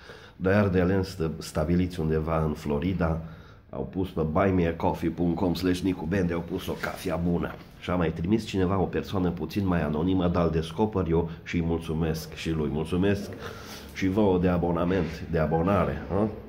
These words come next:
S-a pus acolo, a sunat clopoțelul, imediat v-ați adunat. Măcar știm unii de alții,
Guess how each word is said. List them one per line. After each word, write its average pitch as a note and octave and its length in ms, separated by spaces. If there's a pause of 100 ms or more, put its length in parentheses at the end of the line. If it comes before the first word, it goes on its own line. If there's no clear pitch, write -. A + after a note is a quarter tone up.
(680)
S-a E2 160
pus F#2+ 300
acolo, E2 600 (840)
a E2 140
sunat E2 360
clopoțelul, F2+ 640
imediat F#2+ 400
v-ați D#2+ 260
adunat. D#2+ 440 (440)
Măcar G#2+ 340
știm G#2+ 220
unii G#2+ 220
de F#2+ 120
alții, F2 380